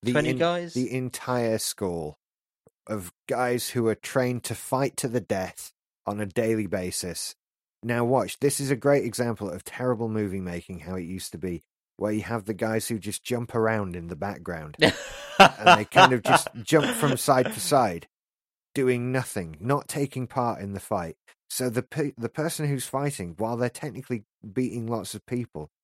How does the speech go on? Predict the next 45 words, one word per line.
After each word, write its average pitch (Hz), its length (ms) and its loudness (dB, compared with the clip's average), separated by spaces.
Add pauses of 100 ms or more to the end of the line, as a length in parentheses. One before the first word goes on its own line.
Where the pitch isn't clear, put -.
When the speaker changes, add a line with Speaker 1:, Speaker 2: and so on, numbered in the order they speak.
(220)
Speaker 1:
they 117 120 0
never 123 340 0
fight 117 360 -2
more 110 240 0
than 104 160 -4
one 107 180 -2
person 104 400 -4
at - 60 -10
a 95 60 -12
time. 104 360 -6 (580)
Speaker 2:
Is - 120 -6
that 151 140 2
not 143 240 8
an 120 60 0 (120)
honor 117 240 8
thing? 214 400 2 (320)
Speaker 1:
No. 131 340 0 (720)
It's - 240 -2
a 123 40 0
bad 131 260 -4
filmmaking 117 720 0
thing. 87 240 0
Speaker 2:
<laughs> - 60 -2 (640)
Oh, 160 60 12
right, 151 300 8
okay. 95 400 -4
Speaker 1:
I 139 140 0
know 147 200 2
it 135 80 2
exists 127 640 -4 (240)
because 117 380 -4
Jackie 127 420 -6
Chan 120 360 -4
pointed 101 400 -6
it 92 100 -6
out 90 260 -10
on 95 140 -10
a 92 60 -6
program 101 400 0
Speaker 2:
Yeah. 92 160 6
Speaker 1:
that 87 80 2
I - 20 -2
saw 104 220 0
him 90 160 -4
do. 82 240 -4